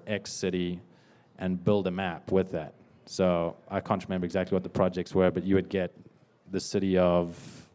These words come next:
I don't know, not New York's too big. Let's say Austin, Texas. You'd pull out some data saying,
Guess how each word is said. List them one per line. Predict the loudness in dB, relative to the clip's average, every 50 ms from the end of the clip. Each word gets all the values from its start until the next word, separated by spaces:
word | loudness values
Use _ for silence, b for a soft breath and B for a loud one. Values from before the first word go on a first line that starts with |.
| _ -10 -4
I | -2 0
don't | 0 0
know, | -2 -4
not | -4 -4 -4 -2
New | -2 2 6
York's | 6 6 6 4 2
too | -2 0 2
big. | 2 2 0 0 0
Let's | 0 0 2
say | 2 2
Austin, | 4 4 2 2 0 -4 -4
Texas. | -4 -4 -4 -6 -6 -10 -14 -14 -8 -4
You'd | -4 -2 0
pull | 2 2 2
out | 2 0 -4 -6
some | -6 -4 -2
data | -2 0 0 0 -2
saying, | -4 -4 -4 -4 -4 -4 -4 -6 -10